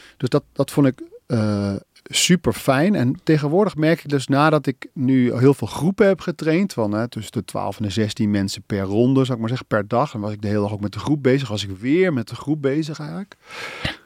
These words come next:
Dat ik het nu heel mooi vind om steeds exclusiever en steeds kleiner te gaan. Dus ik vind nu één op één heel mooi. Één op één iemand helpen. En dat, dat podium is gewoon een magische plek, want daar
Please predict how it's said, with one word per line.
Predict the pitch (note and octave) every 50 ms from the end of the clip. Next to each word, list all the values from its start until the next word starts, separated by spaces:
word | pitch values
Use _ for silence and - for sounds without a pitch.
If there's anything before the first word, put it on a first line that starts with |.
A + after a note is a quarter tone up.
| - -
Dat | _ D3 C3
ik | C#3
het | - C3
nu | A#2+ D3 F3+ F3+
heel | D#3 D3+ D#3 E3+ E3+
mooi | D#3+ D3+ C#3+ C#3+ C#3
vind | C3+ - B2+ A#2+
om | A2+ -
steeds | - - - C#3 C#3+ D3 D3 D#3 D#3 D3+ D3+ - - -
exclusiever | - B2+ B2+ A#2+ - - B2 A2 - B2+ C3 - - A2+
en | A2+
steeds | A#2+ - A2+ A2 - -
kleiner | - - A2 G#2 G#2 G#2+ G#2+ G#2 F#2 F2+
te | - A2
gaan. | - - G#2+ G2+ G2+ A2 - _ - - - - - - - - _
Dus | - -
ik | - -
vind | B2 A2
nu | A2+ B2+
één | G3 C3+ A#2+ A2
op | G#2 - - _
één | E3+ C3+ A#2 A2+ A#2+
heel | A#2 A2+ A2+ A2+
mooi. | A#2 A#2 A2+ A#2 A#2+ B2 A#2 B2
Één | - A#2+ A2+
op | - -
één | A#2 A2+ A2 - -
iemand | D#3+ A#2+ A2 G#2+ G#2 G#2+ -
helpen. | G#2 G#2 G#2+ A2 A2 - - - C#3+ - _ _ _ _ _ _ - - - - - - _ - - - - - _ _ _ _ _ _
En | - -
dat, | A#2 A2 - _ _ _ _ _
dat | _ C3+ - - _
podium | _ C3 B2 C3 C#3+ C3 A#2 A2 G#2+
is | G#2+ -
gewoon | - A#2 G#2+ G#2
een | G2+ G#2+
magische | G#2+ G#2+ G#2+ A2 G#2 - G#2+ - - G2+
plek, | - - A#2+ A2 G#2 - -
want | G2+ F#2+ G2 G#2 - _ _ _ _ _ _ _ _ _ - - _ _ _ _ _ _ _ _ _
daar | B2 A#2+ A2 A2